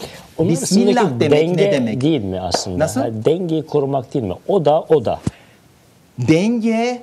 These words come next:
Speaker 2: bütün
Speaker 1: Çünkü oraya
Speaker 2: latif-
Speaker 1: baktığınızda, e,
Speaker 2: Bak şöyle,
Speaker 1: dediğiniz gibi
Speaker 2: şöyle.
Speaker 1: o güzelliği görüyorsunuz ama öbür tarafta da
Speaker 2: Şimdi
Speaker 1: bir
Speaker 2: eğer ki,
Speaker 1: yaratılış,
Speaker 2: bak, şimdi
Speaker 1: bir, bir şey görüyorsunuz orada, bir
Speaker 2: şunu demek
Speaker 1: mucize
Speaker 2: istiyorum.
Speaker 1: görüyorsunuz. İkisinin dengesi
Speaker 2: Orada,
Speaker 1: önemli değil mi?
Speaker 2: orada, orada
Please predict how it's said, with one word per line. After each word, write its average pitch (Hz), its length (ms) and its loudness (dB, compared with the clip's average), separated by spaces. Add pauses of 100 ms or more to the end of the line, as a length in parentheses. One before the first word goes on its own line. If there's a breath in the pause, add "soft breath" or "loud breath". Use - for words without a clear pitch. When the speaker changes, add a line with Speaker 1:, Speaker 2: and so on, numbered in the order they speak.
Speaker 2:
bütün 170 280 -2
Speaker 1:
Çünkü - 120 0
oraya 190 300 4
Speaker 2:
latif- 165 80 2
Speaker 1:
baktığınızda, 180 840 0
e, 160 640 2 (280)
Speaker 2:
Bak 143 160 -4
şöyle, 165 140 2
Speaker 1:
dediğiniz 165 300 0
gibi 110 180 0
Speaker 2:
şöyle. 131 140 0
Speaker 1:
o 135 80 2
güzelliği 139 500 2
görüyorsunuz 170 460 -2
ama 143 180 -4
öbür 165 160 -2
tarafta 160 500 -2
da 185 80 -6 (100)
Speaker 2:
Şimdi - 220 -14
Speaker 1:
bir 131 60 -2
Speaker 2:
eğer 160 240 2
ki, 170 60 6
Speaker 1:
yaratılış, 170 880 2
Speaker 2:
bak, - 160 -20
şimdi 143 220 -2
Speaker 1:
bir, 143 60 -4
bir 127 60 -2
şey 143 180 0
görüyorsunuz 95 500 -4
orada, 98 120 -2
bir 120 40 0
Speaker 2:
şunu 165 120 2
demek 165 160 2
Speaker 1:
mucize 113 100 0
Speaker 2:
istiyorum. 104 220 0
Speaker 1:
görüyorsunuz. 87 420 -6
İkisinin 175 460 0
dengesi 151 460 2
Speaker 2:
Orada, 143 140 2
Speaker 1:
önemli 135 260 0
değil 127 120 0
mi? 80 120 -2
Speaker 2:
orada, 135 420 -4 (160)
orada 110 480 -6